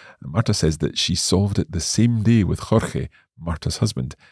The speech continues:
Carlos doesn't seem too pleased to know that his granddaughter received some help. But Marta says they prefer to help her so that she doesn't feel frustrated. And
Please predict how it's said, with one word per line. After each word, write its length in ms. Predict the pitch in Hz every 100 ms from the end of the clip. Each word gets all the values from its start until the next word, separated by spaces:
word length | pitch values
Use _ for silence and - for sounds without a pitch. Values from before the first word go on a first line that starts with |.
| _ _ _ _
Carlos 380 | - 139 160 143
doesn't 280 | 131 175 202
seem 180 | - 170
too 140 | 160
pleased 360 | 156 156 135 -
to 80 | 101
know 220 | 110 104
that 160 | 85
his 160 | 87 82
granddaughter 520 | - 90 95 85 82
received 380 | 78 80 - 82
some 260 | - 76 78 -
help. 320 | - - - - - _ _
But 180 | 139 -
Marta 340 | 104 107 - 117
says 360 | - 95 82
they 220 | - -
prefer 500 | 92 - 90 - 87 85
to 120 | -
help 220 | 73 -
her 100 | -
so 140 | - -
that 120 | -
she 120 | -
doesn't 360 | 82 82 82 -
feel 280 | - 73 - - _
frustrated. 680 | _ 82 - - 123 -
And 100 | 85